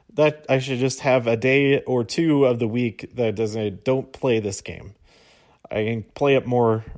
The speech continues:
the next day. So, um, yeah, that's how, that's how hooked I am on this game that I had to make a rule for myself not to play it too much.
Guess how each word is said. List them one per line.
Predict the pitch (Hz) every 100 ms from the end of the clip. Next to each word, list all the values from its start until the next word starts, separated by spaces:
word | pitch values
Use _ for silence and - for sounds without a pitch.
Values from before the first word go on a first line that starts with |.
| -
the | 127
next | 113 110 -
day. | - 85 - _ - - - _
So, | - - 139 131 120 123
um, | 123 123 113 104 101 - _ _ _ _ _ _ _ _ _ - -
yeah, | 113 85
that's | 135 147 -
how, | 160 151 143 - - - -
that's | 151 156
how | 170 156 143
hooked | - 190 190 - -
I | 123
am | 117 104 95 90
on | 110 107
this | 101
game | - 98 90
that | 101 98
I | 98 98
had | 110 110 -
to | 101 90 -
make | 107 113 104
a |
rule | 104 101
for | 98 -
myself | 82 - -
not | 107 -
to | -
play | - 104 92
it | - _ - - - - - - _ -
too | 123
much. | 95 73 -